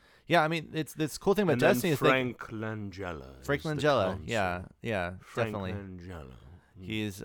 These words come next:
Speaker 1: he's a, he's a well-known actor, but it's like the cool thing, that's a cool thing about Destiny too, is like you get these actors, even like Peter Dinklage, you get all these actors to fucking do these voices, and, you know, they're all into it. I mean,
Speaker 2: Yeah.
Speaker 1: they get paid for it, but at the same time, I mean,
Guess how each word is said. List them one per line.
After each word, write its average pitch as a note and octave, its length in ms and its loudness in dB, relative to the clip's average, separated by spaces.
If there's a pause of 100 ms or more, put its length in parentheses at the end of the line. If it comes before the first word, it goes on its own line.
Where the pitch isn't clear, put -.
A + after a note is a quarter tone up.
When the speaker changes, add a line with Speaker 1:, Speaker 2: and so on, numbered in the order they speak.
Speaker 1:
he's G#2 220 -8
a, F#2 380 -4
he's F#2 140 -8
a F#2 40 -6
well-known F2 400 -6
actor, E2+ 300 -8
but G2 180 -4
it's A2 160 -6
like B2 140 0
the - 60 -8
cool E3+ 180 2
thing, E3 160 -2
that's D3 180 -2
a F3+ 60 -2
cool F#3+ 140 0
thing F#3+ 140 -4
about E3 160 2
Destiny D3+ 380 0
too, D#3 160 -6
is G#2+ 160 -2
like G#2+ 160 -6
you A#2+ 120 -8
get C3 160 -6
these A#2 180 -4
actors, A2+ 440 -4
even B2 280 -6
like A#2 220 -6
Peter B2 180 -8
Dinklage, G2+ 400 -4
you F#2 80 -6
get F#2+ 120 -4
all G#2 100 -2
these G#2 120 -6
actors G2 380 -6
to F#2+ 100 -10
fucking F#2+ 300 -8
do F#2 100 -6
these F2+ 160 -10
voices, F2+ 560 -6
and, F2+ 360 -8
you F#2+ 100 -8
know, E2+ 320 -10 (260)
they're G2 380 -4
all G2+ 220 -2
into A#2 260 -6
it. - 180 -8 (300)
I - 40 -10
mean, A2+ 80 0
Speaker 2:
Yeah. B2 60 0
Speaker 1:
they A2+ 100 0
get G#2 120 -6
paid F3+ 340 4
for F2 280 -2
it, - 160 -4 (440)
but G#2+ 80 -6
at F#2+ 40 -10
the G#2 60 -6
same A#2+ 260 -4
time, C3+ 320 0
I - 40 -6
mean, A#2 240 -4